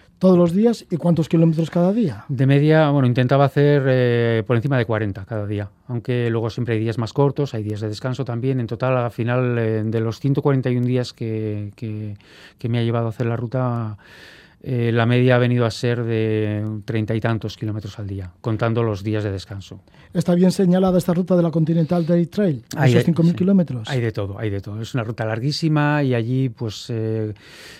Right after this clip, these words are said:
Speaker 2: claro, eh, hay zonas en las que los senderos son de muy buena calidad porque son zonas de montaña con tradición montañera, con lo cual, eh, tanto los senderos como la señalización suelen ser bastante buenos,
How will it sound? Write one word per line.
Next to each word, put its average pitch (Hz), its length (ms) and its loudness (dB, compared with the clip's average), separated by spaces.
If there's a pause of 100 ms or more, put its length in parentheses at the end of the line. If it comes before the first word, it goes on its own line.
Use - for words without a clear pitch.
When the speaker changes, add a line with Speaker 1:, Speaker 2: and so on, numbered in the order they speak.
(140)
Speaker 2:
claro, - 340 -6
eh, 117 260 -4
hay 117 120 -2
zonas 127 320 -2
en 120 120 0
las 113 160 -4
que 113 320 -4
los 110 140 -4
senderos 117 300 -2
son 120 140 -4
de 110 60 -4
muy 117 120 -4
buena 117 220 -4
calidad 139 360 2
porque 117 180 -6
son 110 180 -6
zonas 113 240 -6
de 110 60 -6
montaña 113 580 -4
con 110 240 -10
tradición 110 400 -2
montañera, 131 560 0
con 117 160 -4
lo 110 80 -4
cual, 117 420 -2
eh, 107 560 -6
tanto 117 220 -2
los 113 100 -2
senderos 120 280 -2
como 127 160 -4
la 117 60 -6
señalización 117 580 -4
suelen 107 220 -6
ser 110 180 -8
bastante 123 260 -6
buenos, 156 340 -2